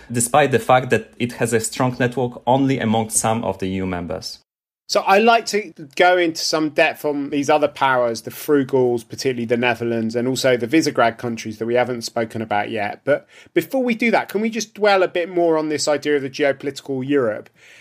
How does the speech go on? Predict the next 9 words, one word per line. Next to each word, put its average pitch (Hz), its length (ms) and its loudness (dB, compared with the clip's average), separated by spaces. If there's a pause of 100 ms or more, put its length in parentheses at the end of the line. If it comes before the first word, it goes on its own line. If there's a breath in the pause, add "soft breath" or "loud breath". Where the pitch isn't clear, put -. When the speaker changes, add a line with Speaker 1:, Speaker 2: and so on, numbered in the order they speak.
(120 soft breath)
Speaker 2:
How 240 680 2 (140)
much 170 840 0
unity 165 880 0
is 170 460 -2
there 120 580 2
on 131 560 -2 (120)
the 131 200 -4
geopolitical 127 880 -4 (140)
questions? 120 760 -4